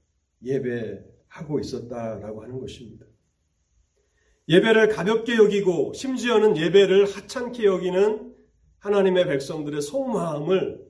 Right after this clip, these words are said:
하나님은 선지자 말라기를 통해서 폭로하고 계시는 것입니다. "여호와의 식탁은 경멸히 여길 것이라."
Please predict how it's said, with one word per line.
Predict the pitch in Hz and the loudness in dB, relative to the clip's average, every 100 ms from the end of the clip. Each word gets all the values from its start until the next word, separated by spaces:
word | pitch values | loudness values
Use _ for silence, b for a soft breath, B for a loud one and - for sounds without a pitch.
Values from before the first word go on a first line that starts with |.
| _ _ _ _ | _ _ _ _
하나님은 | 185 185 180 175 170 196 | 6 6 6 2 0 -2
선지자 | - 214 202 196 175 | -2 -2 4 4 4
말라기를 | 139 151 180 185 175 175 165 - | 2 2 4 4 2 -2 -4 -10
통해서 | - 247 240 202 208 196 - | -14 -4 0 2 0 -2 -4
폭로하고 | 277 285 254 220 214 | -4 -2 -2 -4 -6
계시는 | 165 160 196 | -6 -6 -8
것입니다. | - - - 87 - _ _ _ _ _ _ _ _ _ | -8 -12 -16 -16 -18 _ _ _ _ _ _ _ _ _
"여호와의 | 156 190 240 247 247 | 6 8 8 6 4
식탁은 | 233 - - 269 247 233 202 | 2 -6 -4 -2 0 -2 -4
경멸히 | 160 185 240 240 220 226 202 | -2 0 2 2 2 2 2
여길 | 175 202 202 | 4 2 2
것이라." | 190 196 170 | -4 -6 -10